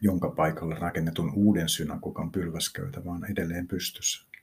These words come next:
Pietari ja muutamat muutkin kirjoituksista tutut oppilaat olivat kotoisin Kapernaumista. Pietarin kotitalo on kaivauksissa paikannettu ja raivattukin,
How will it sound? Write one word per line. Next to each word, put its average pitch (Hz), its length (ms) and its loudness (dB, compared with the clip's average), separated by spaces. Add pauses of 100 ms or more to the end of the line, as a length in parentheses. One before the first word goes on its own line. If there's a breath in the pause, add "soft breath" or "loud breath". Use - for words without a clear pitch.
(1600 soft breath)
Pietari 107 640 8
ja 98 80 2
muutamat 110 480 4
muutkin 98 420 4
kirjoituksista 87 840 -2
tutut 101 380 -2
oppilaat 95 800 -2
olivat 92 300 -2
kotoisin 95 500 0
Kapernaumista. 76 920 -4 (1300 soft breath)
Pietarin 87 440 6
kotitalo 90 500 -2
on 87 180 -2
kaivauksissa 85 840 -2
paikannettu 90 680 2
ja 87 140 0
raivattukin, - 840 0